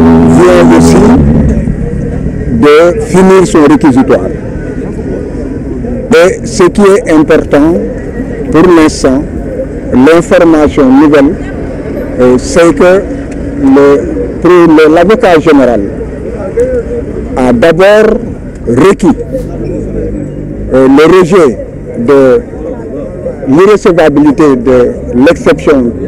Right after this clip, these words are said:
d'inconstitutionnalité qui a été soulevée en donnant donc ses motifs. Ensuite, il a demandé à ce que le recours formé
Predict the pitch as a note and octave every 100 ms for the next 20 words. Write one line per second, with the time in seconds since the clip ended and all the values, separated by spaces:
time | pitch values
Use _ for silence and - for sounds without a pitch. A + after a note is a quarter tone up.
0 | - - - D#3 F3+ - F3+ D#3 E3 C#3+
1 | C3 B2 C3+ C#3 C#3+ - C#3 C3 B2 D3
2 | C3 C#3 B2 A2+ D3+ D3+ B2 A#2 C3 C#3+
3 | D#3+ G3 E3 D#3 - - - - A3+ C3
4 | C#3 - - - - C#2+ - - - -
5 | - - - - - D3+ C3 B2+ - -
6 | - - - - - - E3+ E3 D3 -
7 | - - - - - - E3+ G3 - E3
8 | - A#2+ - - - - - - - -
9 | - - - - - - C#3 D3+ D3+ C#3
10 | F3 F#3+ F#3+ F3+ G3 - D3+ - F#3 G3
11 | F#3+ A3+ - - B2+ C#3 G3+ - G#3+ F#3
12 | C#4 - - - - - - - - -
13 | - - - - F#3 F#3+ F#3 F3 B2